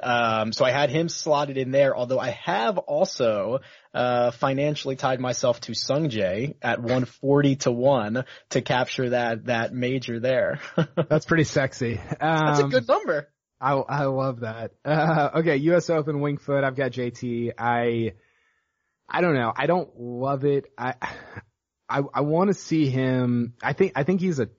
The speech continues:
Speaker 2: I think he's a tougher player. I think he's a more resilient player than he was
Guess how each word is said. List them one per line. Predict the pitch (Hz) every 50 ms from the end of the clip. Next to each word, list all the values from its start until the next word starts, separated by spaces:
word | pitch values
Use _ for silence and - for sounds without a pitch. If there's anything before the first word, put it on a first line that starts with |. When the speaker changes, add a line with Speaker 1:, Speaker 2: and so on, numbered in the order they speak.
| - -
Speaker 2:
I | 113
think | - 151 151 -
he's | 151 139 120
a | 117
tougher | 113 - - - - 135 127 - - 131
player. | 113 - - 110 101 98 107 110 120 127 131 131 - - _ _ _ _ _ _ -
I | - 120
think | 127 139 123
he's | 127 113
a | 127
more | 120 117 113 110
resilient | 101 104 107 95 92 104 104 110 120 123 113
player | 117 - 131 131 131 131
than | 123 127 127
he | 127 123
was | 123 127 127 131 127 127 120 - - -